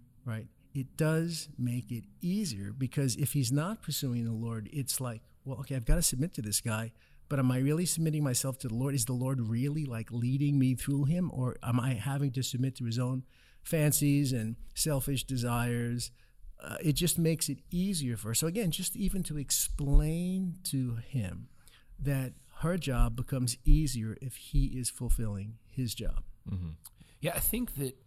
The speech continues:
Speaker 3: what men really respond to, and I think we see this in the Bible, is that their wives respect them. And so I think one thing I would say to this, uh, to this sister, I think, who asked this question,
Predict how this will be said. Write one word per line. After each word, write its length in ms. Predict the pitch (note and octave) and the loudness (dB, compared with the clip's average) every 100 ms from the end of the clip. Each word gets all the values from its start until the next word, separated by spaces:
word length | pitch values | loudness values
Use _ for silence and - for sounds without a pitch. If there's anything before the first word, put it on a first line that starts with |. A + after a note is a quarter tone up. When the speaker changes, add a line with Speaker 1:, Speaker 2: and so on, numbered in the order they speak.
| - - - | -20 -16 0
Speaker 3:
what 180 | - - | 2 4
men 580 | A#2 A2+ B2+ C#3 C#3 - - | 4 4 6 4 2 -4 -8
really 420 | A2 G#2 A#2 A#2+ | -2 2 4 4
respond 640 | G#2 G2 - G2+ G2 G2 - | 2 0 0 0 0 0 -2
to, 140 | - - - - - - - - G#2 | -8 -14 -16 -18 -20 -20 -20 -10 -2
and 100 | G2+ | 2
I 20 | |
think 140 | A2 | 4
we 60 | G2+ | 2
see 180 | A2 G2 | 0 -2
this 140 | - | -2
in 80 | F#2+ | -2
the 60 | |
Bible, 440 | F2+ G2 F2+ E2+ - - - - - - | 0 -2 -4 -8 -12 -16 -18 -20 -20 -2
is 640 | B2+ A#2+ A2 G2 - - - - _ _ - | 4 6 6 4 2 0 -10 -20 _ _ 2
that 280 | A#2+ A#2+ | 2 4
their 180 | A#2 A2 | 4 4
wives 760 | G#2 A2 A2+ A#2+ A#2 G2+ - - - | 4 2 2 2 0 -2 -4 -6 -8
respect 840 | G2+ G2 - - - A#2 G2+ F#2+ | -6 -2 -2 -2 -2 -4 -4 -8
them. 320 | F2+ F#2 F#2+ - - - - | -8 -10 -12 -12 -12 -10 -2
And 160 | A#2+ A2 | 2 4
so 300 | B2+ A#2 A2 | 6 6 4
I 100 | C3 | 2
think 220 | F3 F3+ | 2 4
one 160 | D#3+ D3+ | 4 4
thing 140 | C#3 | 6
I 80 | A#2 | 4
would 160 | G#2 G2 | 4 2
say 280 | - G#2+ G#2 | 2 0 -2
to 140 | G#2 | -4
this, 640 | F#2+ G2+ F#2+ - - - - | 0 2 4 4 2 -2 -4
uh, 380 | A2 G2 F2+ F2 - - | -2 0 0 -4 -10 -12
to 100 | G2+ | -8
this 140 | F#2 | -2
sister, 440 | - A2 - G2 F#2 | -2 -2 -4 -4 -6
I 40 | |
think, 200 | F2+ F2+ | -6 -6
who 80 | G2 | -6
asked 200 | F#2+ - | -4 -4
this 100 | - | -4
question, 420 | - A2 - | -6 -6 -8